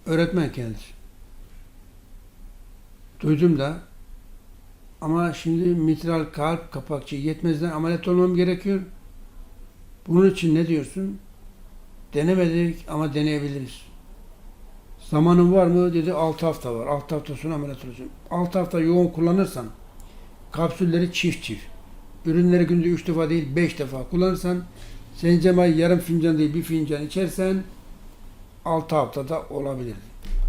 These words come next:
"Tamam." dedi, geldi, aldı, kullandı. Tabii hiç umudu yok. Hastaneye gitti ameliyat için. Doktoru diyor ki, kontrol ediyor. "Sende hiçbir şey yok."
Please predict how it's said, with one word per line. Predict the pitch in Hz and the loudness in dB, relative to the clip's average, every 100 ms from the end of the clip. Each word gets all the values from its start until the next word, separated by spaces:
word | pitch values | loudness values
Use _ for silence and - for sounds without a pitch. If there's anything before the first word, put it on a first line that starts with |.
| - - - - - | 0 -2 -8 -16 -12
"Tamam." | - 180 190 | 0 4 4
dedi, | 151 160 | 2 0
geldi, | 156 139 147 | -2 -2 -4
aldı, | 147 139 143 127 | -4 -4 -6 -8
kullandı. | 127 113 110 127 180 208 - - - - - - - - - - - - - - - - - - - - | -8 -8 -6 -6 -6 -6 -12 -18 -20 -20 -18 -18 -18 -16 -18 -16 -16 -16 -18 -18 -18 -18 -18 -16 -18 -12
Tabii | 131 131 127 | -6 -2 -2
hiç | 147 | -4
umudu | 143 139 139 196 | -4 -2 0 2
yok. | 202 - | 0 -2
Hastaneye | 156 135 - 147 170 | -6 -6 -4 -2 -2
gitti | 160 175 - 131 - - - - - | -4 -8 -8 -10 -10 -18 -20 -18 -8
ameliyat | 143 143 139 - | -2 -2 -2 -6
için. | - - - - - - - - - - - - - - - - - - - - - - | -16 -18 -18 -20 -20 -20 -18 -18 -18 -18 -18 -16 -4 -2 -2 -4 -6 -12 -16 -18 -12 -2
Doktoru | 151 151 175 170 | -2 2 2 4
diyor | 175 190 | 4 2
ki, | 180 185 185 190 - | 2 -2 0 -4 -10
kontrol | - 170 175 180 175 | -2 2 4 4 4
ediyor. | 151 175 180 - - - - - - - - - | 4 2 0 -6 -14 -14 -14 -18 -18 -18 -18 -8
"Sende | 156 151 143 | -4 -4 -4
hiçbir | 131 156 | -8 -8
şey | 147 180 185 | -6 -4 -2
yok." | 196 | -4